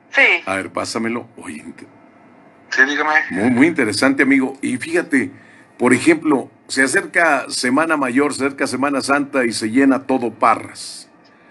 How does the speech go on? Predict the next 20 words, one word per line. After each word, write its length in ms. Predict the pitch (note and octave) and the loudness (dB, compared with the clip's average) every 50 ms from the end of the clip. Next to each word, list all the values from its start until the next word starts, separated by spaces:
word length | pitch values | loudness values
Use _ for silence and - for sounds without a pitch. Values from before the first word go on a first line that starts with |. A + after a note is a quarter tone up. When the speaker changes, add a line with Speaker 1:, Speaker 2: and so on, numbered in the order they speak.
| - - | -8 -2
Speaker 3:
Así 240 | - G#2+ G#2 - A2+ | -2 -2 0 0 -2
Speaker 2:
Me, 120 | A2+ A2 A2 | -2 0 0
Speaker 3:
es. 40 | |
Speaker 2:
me 80 | A2 A2+ | 2 2
imagino 560 | A2 A2 A2 G#2+ G#2+ A#2 C#3+ D3+ D3 C#3+ C3 C3+ | 2 2 0 0 2 4 4 4 4 4 2 2
que 160 | - A#2 A2+ | 2 2 2
los 180 | G#2+ A2 G#2+ - | 2 0 0 0
familiares 600 | A#2 G2+ G#2+ G#2+ G#2 A#2+ B2+ C3 C3+ C3 B2+ A#2 | 0 0 0 0 2 2 4 4 4 2 0 -2
de 60 | G#2 | -4
Saltillo, 540 | G2 A2 G#2 G#2+ C3+ C#3+ C#3+ C3+ C3+ D3 D#3 | -4 -4 -2 0 0 2 2 2 2 2 0
"Eh, 220 | D#3 D#3+ D#3 C#3+ | -2 -2 -4 -4
allí 320 | C#3+ C3+ A2 A#2 C3 D3+ D#3 | -6 -6 -6 -2 0 2 2
llegamos, 500 | D3 C#3+ C#3 D3 D#3 D3 C#3+ C3+ B2 - | 4 4 2 2 0 0 -2 -6 -6 -4
primo, 320 | - D3 D#3 D#3 C#3 C3+ | 0 2 2 2 2 0
acabo 280 | B2+ B2+ C3+ C3+ C3 B2+ | -4 -4 -4 -4 -4 -4
los 180 | A#2 A2 G#2 - | -6 -6 -6 -2
cuartos 360 | C3+ C3+ C3+ - C3 A#2+ - | 0 0 0 0 -4 -4 -2
están 160 | C#3 B2+ A#2+ | 0 0 0
muy 160 | B2 C3 A#2 | 2 0 2
grandes". 720 | G#2+ A2+ B2 C3 C3+ C3+ B2 A#2+ A2+ F#2+ - - - - | 2 2 2 2 2 2 2 2 0 0 -2 -6 -12 -14